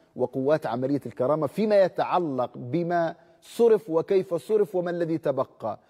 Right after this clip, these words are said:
هل يمكن لهيئة الرقابة الإدارية أن تقوم بذلك والأمر يسري على، آه، هيئة مكافحة الفساد؟ بالتالي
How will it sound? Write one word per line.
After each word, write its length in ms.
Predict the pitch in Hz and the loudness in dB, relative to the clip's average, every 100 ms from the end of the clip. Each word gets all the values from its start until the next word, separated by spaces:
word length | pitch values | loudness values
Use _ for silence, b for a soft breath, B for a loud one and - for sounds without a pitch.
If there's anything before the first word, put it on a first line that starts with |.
| b b | b b
هل 220 | 175 226 | 2 2
يمكن 380 | 254 233 - 180 | 0 -8 -8 -6
لهيئة 680 | 170 165 156 139 160 185 170 | -4 -4 -6 -6 -6 -6 -4
الرقابة 420 | 165 160 - 175 | -4 -2 -2 -2
الإدارية 440 | 156 151 156 170 156 | -2 -2 -2 -2 -4
أن 80 | 135 | -6
تقوم 320 | 147 160 151 | -8 -6 -6
بذلك 400 | 135 151 180 175 - B | -2 0 0 -2 -8 B
والأمر 400 | 127 139 165 175 | -2 -2 0 0
يسري 380 | 156 175 - 156 | 0 0 -2 -2
على، 400 | 143 151 156 156 - b b b - | 2 2 2 -2 -8 b b b -4
آه، 580 | 123 131 131 120 - 127 | 0 2 2 0 -4 -4
هيئة 340 | 156 160 139 - | -2 -2 -4 -6
مكافحة 540 | 143 135 - 151 139 147 | -6 -2 -4 -4 -8 -10
الفساد؟ 520 | 131 139 123 143 117 | -8 -8 0 0 2
بالتالي 480 | 120 - 226 233 208 | -2 2 2 2 0